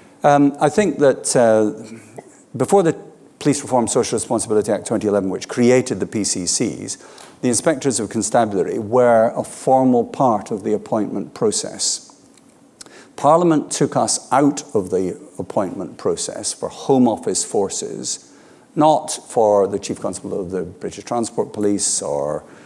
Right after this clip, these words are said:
um, the D G of the National Crime Agency and so on, but took us out of that. And, uh, very frequently, uh, my regional H M Is have been asked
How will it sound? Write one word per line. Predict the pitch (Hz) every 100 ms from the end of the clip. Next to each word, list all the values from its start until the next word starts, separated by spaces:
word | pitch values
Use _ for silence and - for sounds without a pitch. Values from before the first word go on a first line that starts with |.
| - -
um, | 90 82 85 82 82
the | 85
D | 82 92
G | 90 87 85
of |
the | 82
National | 85 90 -
Crime | 139 139 127
Agency | 113 107 -
and | 104
so | -
on, | 95
but | -
took | - 120
us | 117 127
out | 117 -
of | 92
that. | 101 87 - - - - - - - - -
And, | 131 131 127 120 - 131
uh, | 120 120 - 104
very | 143 156 147
frequently, | - 127 - 98 - 87 71 107 107 - _ _
uh, | 113 107
my | 110 107
regional | 104 131 127 123 101
H | 95 -
M | 104
Is | 90 76 90 -
have | - 120 98
been | 117 104
asked | 92 92 107 - -